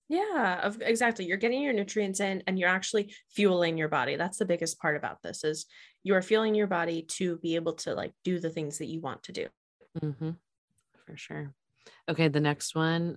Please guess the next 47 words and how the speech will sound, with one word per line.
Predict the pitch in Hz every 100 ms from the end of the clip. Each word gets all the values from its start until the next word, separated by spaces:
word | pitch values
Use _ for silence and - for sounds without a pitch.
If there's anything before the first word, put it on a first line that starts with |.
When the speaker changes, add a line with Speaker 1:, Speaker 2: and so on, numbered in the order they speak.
| 139
Speaker 2:
this | 139 -
is | 147
Speaker 1:
This | 170
is | 170
Speaker 2:
something | 160
Speaker 1:
all | 160
Speaker 2:
that's | 175
Speaker 1:
you. | 170 139 165
Speaker 2:
ve-, | -
yeah, | 160 143 214 214 190
<laughs> |
very | 165 175
partial | 196 160 302 285
to | 370
me. | 330 349 339
Speaker 1:
<laughs> | 330 - - - - -
Speaker 2:
Um, | 147 139 131 120 -
and | 151
it's | 139 135
something | - 180 185 160
I've | 151 147 -
been | 143 139
religiously | 139 139 139 151 147 151 - 139
doing | 135 135 131 135
for | -
the, | 135 - - _ _ 147
almost, | 147 190 - 147
like, | 143
a | 139
year | 135
and | 131 131
a |
half | 156 -
now. | 131 117 - - - - - - -
But | 156 139 139 - - _ -
journaling | 156 160 175 220 247
and | 202 139
reconnecting | 139 143 156 127 - 151
with | 156 -
yourself | 170 - 170 160 -
to | 143
release | 135 131 131 139 -
the | 139
negative | 135 131 131 113 -
thoughts. | - - 143 -
And | 139
I | 135